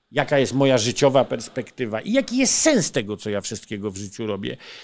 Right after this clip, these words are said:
I żebym mógł spać spokojnie, to jedynym sensem, jakim znajduję, człowiek, który dzisiaj nie ma wiary w Boga, nie ma wiary w jakieś wielkie ideologie,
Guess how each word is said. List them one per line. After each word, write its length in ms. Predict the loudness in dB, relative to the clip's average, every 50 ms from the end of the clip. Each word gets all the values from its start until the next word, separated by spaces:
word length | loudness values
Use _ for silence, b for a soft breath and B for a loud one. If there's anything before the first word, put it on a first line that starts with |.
| B B _ -2
I 80 | 2
żebym 300 | 2 4 4 4 2 4
mógł 220 | 6 4 4 4 2
spać 320 | -2 -2 -2 -2 -2 -4
spokojnie, 580 | -6 -6 -6 0 2 2 2 2 2 -2 -4 -4
to 160 | -2 -2 0
jedynym 420 | 0 0 2 2 2 2 2 2
sensem, 460 | 0 0 0 0 0 -2 -2 -2 -2
jakim 280 | -2 -4 -4 -6 -6 -6
znajduję, 500 | -4 0 2 2 2 4 4 2 2 2
człowiek, 340 | 0 0 0 0 0 -2 -4
który 320 | -4 -8 -6 -4 -4 -4
dzisiaj 320 | -4 -4 -2 0 0 0 0
nie 120 | 0 0
ma 120 | 0 0
wiary 300 | 2 2 2 2 2 2
w 60 | 0 -2
Boga, 420 | -6 -8 -10 -8 -10 -10 -12 -12 B B B B B B -16
nie 200 | -8 -4 -2 0
ma 120 | 0 0
wiary 280 | 2 2 2 4 4 2
w 40 | 2
jakieś 280 | 0 0 0 -2 0
wielkie 340 | 2 2 2 2 2 2 0
ideologie, 800 | 0 2 2 4 6 6 6 6 4 2 -2 -6 -8 -8 -8 -10